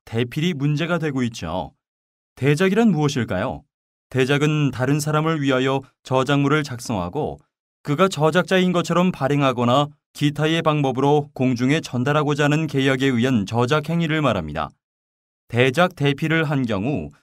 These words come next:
실제 창작한 사람이 누구인지 제삼자로서는 밝혀내지 못하는 경우가 많습니다. 앞에서 본 바와 같이 저작권법에서는 일반적인 방법으로 저작자로서 표시된 자를 저작자로 추정하기 때문입니다.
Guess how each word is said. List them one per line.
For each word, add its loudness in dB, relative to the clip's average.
실제 -2
창작한 0
사람이 2
누구인지 0
제삼자로서는 0
밝혀내지 -2
못하는 -2
경우가 0
많습니다. -4
앞에서 2
본 0
바와 2
같이 -4
저작권법에서는 -2
일반적인 0
방법으로 0
저작자로서 0
표시된 -2
자를 0
저작자로 0
추정하기 -2
때문입니다. -4